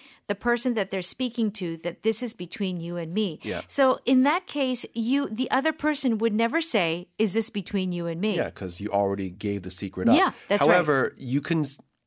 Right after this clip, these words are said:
Speaker 2: instead of asking the question, it's a command, really.
Speaker 1: Mm.
Speaker 2: "By the way, this is just between you and me." So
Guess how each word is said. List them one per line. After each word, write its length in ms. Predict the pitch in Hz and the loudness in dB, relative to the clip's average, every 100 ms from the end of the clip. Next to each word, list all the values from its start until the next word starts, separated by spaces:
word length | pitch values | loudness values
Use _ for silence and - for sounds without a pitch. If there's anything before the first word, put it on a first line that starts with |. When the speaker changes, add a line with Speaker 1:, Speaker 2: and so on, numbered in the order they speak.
| _ _ | _ _
Speaker 2:
instead 280 | 131 127 170 | -2 2 2
of 80 | 180 | 2
asking 280 | 135 135 135 | 2 0 0
the 80 | 120 | -2
question, 560 | - 107 - 92 85 87 _ _ _ _ _ _ | 0 -2 -2 -8 -8 -12 _ _ _ _ _ _
it's 160 | 101 - | -10 -6
a 80 | 101 | -6
command, 540 | - 104 104 98 87 | -6 -4 -2 -2 -4
really. 360 | 92 85 76 - - | -2 -4 -4 -8 -4
Speaker 1:
Mm. 80 | 90 | 2
Speaker 2:
"By 220 | 110 123 | 2 4
the 100 | 120 | 2
way, 480 | 131 117 95 95 120 | 4 2 2 -2 -10
this 360 | 95 107 - | -2 0 0
is 180 | 110 98 | -2 -4
just 500 | - - 117 120 - | -4 2 4 2 0
between 600 | 123 113 - 110 110 107 | -2 -2 -2 0 2 0
you 260 | 98 101 98 | 0 0 0
and 180 | 92 101 | -2 -2
me." 280 | 117 82 - - - - | -2 -2 -8 -16 -20 -4
So 360 | 143 135 127 | 0 2 2